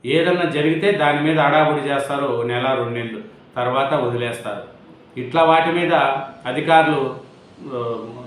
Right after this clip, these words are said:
దృష్టి పెట్టరు కానీ ఇంకా ఏరే వాటి మీద, పనికిరాని వాటి మీద కూడా అధికారులు ఎక్కువ మంది దృష్టి పెడుతున్నారు.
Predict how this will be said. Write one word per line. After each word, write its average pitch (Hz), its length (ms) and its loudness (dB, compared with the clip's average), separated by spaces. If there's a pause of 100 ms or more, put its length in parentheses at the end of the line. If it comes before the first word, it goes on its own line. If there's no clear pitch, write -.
దృష్టి 156 220 -6
పెట్టరు 147 400 0
కానీ 127 420 -4 (440)
ఇంకా 139 160 0
ఏరే 160 380 4
వాటి 160 280 4
మీద, 156 280 2
పనికిరాని 156 560 2
వాటి 147 200 2
మీద 151 180 -2
కూడా 147 280 -2
అధికారులు 139 460 -2
ఎక్కువ 170 220 -2
మంది 151 280 -2
దృష్టి 131 220 -6
పెడుతున్నారు. 113 500 -6